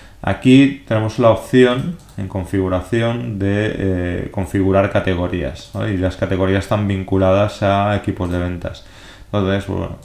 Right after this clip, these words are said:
pues si le asignas este tipo de categoría de reclamación, eh, pa-, pa-,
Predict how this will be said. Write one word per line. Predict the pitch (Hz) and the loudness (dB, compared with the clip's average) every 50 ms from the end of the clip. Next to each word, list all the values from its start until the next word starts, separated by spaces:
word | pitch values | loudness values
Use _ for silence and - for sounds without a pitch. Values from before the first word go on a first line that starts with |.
| - - | -18 -16
pues | - - - | -16 -14 -14
si | - - 101 92 87 | -6 -4 -2 -2 0
le | 90 | -2
asignas | 87 87 - - 98 95 95 95 95 98 95 - 101 | -4 -4 -4 -4 -4 -2 0 0 0 0 0 -2 -6
este | 95 - 104 | -4 -2 -2
tipo | 90 101 98 - - 98 95 | 0 0 -2 0 0 0 2
de | 98 95 95 95 - - - | 2 2 2 0 -2 -4 -6
categoría | - 101 98 - - 98 95 92 95 95 95 98 104 107 113 110 98 87 85 | -2 -2 -2 0 0 0 2 2 2 2 2 2 2 2 4 4 2 2 0
de | 82 87 87 | 0 -2 -2
reclamación, | 90 90 - 95 95 95 98 95 - - 127 123 127 131 143 165 156 - - - - - - - - - - - - - - - - - - | -2 -2 -2 -2 -2 0 -2 -2 0 0 2 2 2 2 0 -4 -6 -12 -18 -20 -20 -20 -20 -20 -20 -20 -20 -20 -20 -20 -20 -20 -20 -12 -4
eh, | 110 110 104 101 98 95 95 95 95 101 117 - - | 0 2 2 4 4 4 4 4 2 2 0 -2 -4
pa-, | - 76 | -6 -6
pa-, | - - 76 - - - | -6 -8 -12 -12 -12 -12